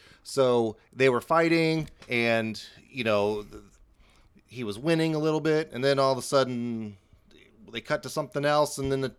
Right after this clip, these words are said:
Taskmaster is doing, I, I was really confused by that. Um, but in terms of the actual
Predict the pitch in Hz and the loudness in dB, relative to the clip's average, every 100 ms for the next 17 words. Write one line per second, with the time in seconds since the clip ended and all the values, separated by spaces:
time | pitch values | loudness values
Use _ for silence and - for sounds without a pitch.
0 | _ - 131 120 - 123 120 - 127 117 | _ -4 -2 -2 -4 -4 -4 -4 -4 -2
1 | 113 101 110 123 123 120 117 104 - 117 | -2 -6 -4 -2 -2 -4 -6 -10 -8 -4
2 | 104 107 107 104 113 117 110 98 110 95 | -2 -2 -2 -4 -4 -4 -4 -6 -6 -8
3 | 87 78 78 - - - - - - 113 | -8 -10 -10 -14 -20 -20 -20 -20 -6 0
4 | 104 101 101 - _ - _ _ _ _ | 0 0 -6 -14 _ -20 _ _ _ _
5 | _ _ _ _ - 131 147 143 190 226 | _ _ _ _ -4 0 0 0 0 2
6 | 196 127 123 117 117 117 104 110 - 117 | 0 0 0 2 2 0 -4 -6 -2 -2
7 | 117 - 123 110 107 101 98 95 | -2 -6 -4 0 0 0 -2 -8